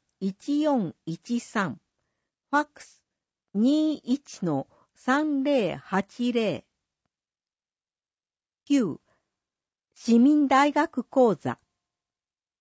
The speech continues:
心の健康を保つための知恵や生活習慣。時、一月二十一日日曜、午後一時半から三時。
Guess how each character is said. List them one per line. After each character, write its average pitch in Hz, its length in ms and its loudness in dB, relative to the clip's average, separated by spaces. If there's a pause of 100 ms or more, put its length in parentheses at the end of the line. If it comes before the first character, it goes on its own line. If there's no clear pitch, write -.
(320)
心 302 460 0
の 202 200 0
健 269 260 0
康 294 440 2
を 285 60 2
保 269 340 0
つ - 160 -16
た 185 140 -4
め 175 140 -2
の 170 220 -4 (380)
知 247 140 0
恵 285 220 4
や 170 200 -2 (120)
生 277 340 2
活 294 360 -4
習 262 280 -4
慣。 131 360 -8 (1700)
時、 208 460 -2 (500)
一 208 300 -6
月 285 380 0
二 302 220 0
十 233 240 -2
一 160 260 -6
日 226 340 -2
日 180 380 -4
曜、 180 300 -4 (380)
午 277 180 2
後 269 180 2
一 233 240 -8
時 254 140 0
半 262 260 -4
か 143 200 -8
ら 143 140 -8
三 208 360 -8
時。 - 200 -20